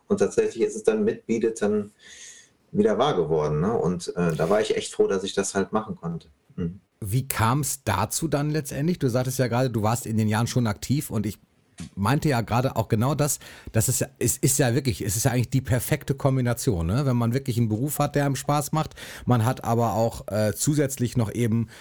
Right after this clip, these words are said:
Speaker 2: genau das, was man auch immer machen will, nämlich auf der Bühne zu stehen und, äh, so auch mit dem Publikum dann in Kontakt zu kommen und nicht indem man, ähm, ja, Kundenkontakt, das ist ja schon was
Speaker 1: Mhm.
Speaker 2: anderes.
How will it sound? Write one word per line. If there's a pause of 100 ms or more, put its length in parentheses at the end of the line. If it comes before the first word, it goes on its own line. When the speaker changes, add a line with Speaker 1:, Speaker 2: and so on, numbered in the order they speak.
(280)
Speaker 2:
genau (100)
das,
was
man
auch (280)
immer
machen
will,
nämlich
auf
der
Bühne
zu
stehen
und, (400)
äh, (200)
so
auch
mit
dem
Publikum
dann
in
Kontakt
zu
kommen
und
nicht
indem
man, (340)
ähm, (160)
ja, (160)
Kundenkontakt,
das
ist
ja
schon
was
Speaker 1:
Mhm.
Speaker 2:
anderes.